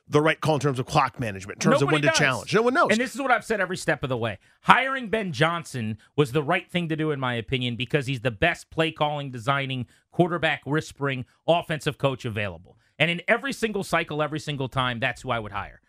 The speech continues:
Speaker 2: I would hire the best coordinator of offense who's worked with quarterbacks and elevated them, who calls plays and puts defenses in binds. This time it's Johnson.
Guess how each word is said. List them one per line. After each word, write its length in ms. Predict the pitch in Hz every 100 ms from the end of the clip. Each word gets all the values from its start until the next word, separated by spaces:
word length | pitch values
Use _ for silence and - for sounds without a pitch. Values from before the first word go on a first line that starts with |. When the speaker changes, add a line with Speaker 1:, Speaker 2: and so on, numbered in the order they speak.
| _ -
Speaker 2:
I 100 | 160
would 120 | 165
hire 280 | 156 156 143
the 120 | 123
best 360 | 98 160 - -
coordinator 520 | 196 185 190 185 185
of 120 | 151
offense 580 | 139 135 139 135 - - _ _
who's 120 | 135 110
worked 320 | 147 202 180
with 160 | 185 -
quarterbacks 520 | 156 147 139 135 -
and 80 | 127
elevated 500 | 127 131 123 123 117
them, 280 | 117 117 113 _ _
who 80 | 135
calls 380 | - 185 185 -
plays 480 | 160 160 151 147 -
and 160 | 139 -
puts 200 | 165 -
defenses 540 | 160 143 139 131 123
in 140 | 127 110
binds. 540 | 107 98 80 - - _ _ 113
This 260 | 175 -
time 320 | - 208 202
it's 180 | 185 - 107
Johnson. 460 | 131 123 110 98